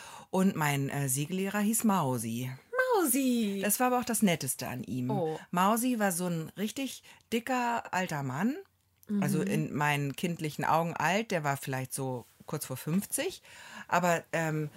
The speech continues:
Speaker 1: so ein richtig knurriger Typ und, ähm, mit einem ganz dicken Bierbauch. Und Mausi hatte den, den kürzesten Geduldsfaden der
Speaker 2: Oh.
Speaker 1: Welt.
Speaker 2: Oh, das kann ich aber auch nicht ab. Und das war, ich,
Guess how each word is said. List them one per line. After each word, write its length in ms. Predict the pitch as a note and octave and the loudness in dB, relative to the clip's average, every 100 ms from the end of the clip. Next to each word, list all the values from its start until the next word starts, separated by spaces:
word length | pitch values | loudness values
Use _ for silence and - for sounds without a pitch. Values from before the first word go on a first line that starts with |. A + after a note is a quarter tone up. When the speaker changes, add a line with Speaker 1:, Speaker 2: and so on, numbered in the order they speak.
| - - | -16 -6
Speaker 1:
so 140 | F#3+ | -2
ein 100 | F#3+ | 0
richtig 440 | A3 - D4+ - - - | 0 0 -2 -2 -8 -14
knurriger 500 | - A#3+ A3+ G3+ E3+ | 0 4 6 6 4
Typ 400 | - C4 D#4 - - - - - | 2 0 -2 -4 -20 -20 -20 -4
und, 340 | - G3+ F#3+ - | 2 2 2 2
ähm, 240 | F3+ E3+ | 2 2
mit 100 | E3+ | 0
einem 100 | - | -2
ganz 260 | E3+ E3+ - | -2 -2 -4
dicken 280 | F3 D#3+ C#3+ | -4 -4 -4
Bierbauch. 640 | C#3 D#3 - A#3 G4 - - - - | -2 -2 2 2 2 -2 -12 -20 -4
Und 160 | F#3+ - | -2 2
Mausi 420 | F3 E3+ F#3+ A3 G3+ | 4 4 4 2 2
hatte 420 | G#3 G3+ G3 G3 - - _ _ _ - | 2 2 2 -2 -10 -20 _ _ _ -2
den, 340 | - G3+ - - | 4 4 2 0
den 360 | G3 F#3+ F#3+ | 2 4 2
kürzesten 520 | - D4 - B3+ A3+ F#3 F3 G3 G#3 - | 0 -4 -2 0 2 4 4 4 4 0
Geduldsfaden 800 | - E3 E3+ E3+ E3+ E3+ E3+ E3+ - | 0 2 2 2 0 -2 -4 -6 0
der 120 | E3+ | 4
Speaker 2:
Oh. 60 | C3+ | 6
Speaker 1:
Welt. 580 | B2+ B2+ C3 C#3 - - _ _ - - - | 6 6 6 2 -2 -8 _ _ -20 -12 -4
Speaker 2:
Oh, 120 | G3+ G#3 | -4 -2
das 200 | A#3+ - | -4 -4
kann 200 | C4+ C4+ | -2 -2
ich 120 | C4 | -2
aber 280 | B3 B3 - | 0 2 2
auch 80 | A#3+ | 0
nicht 180 | A#3+ A#3 | -2 -2
ab. 80 | |
Und 160 | A3 A3+ | -4 -2
das 160 | G#3+ - | -2 0
war, 120 | A3+ | -2
ich, 160 | A3+ | -4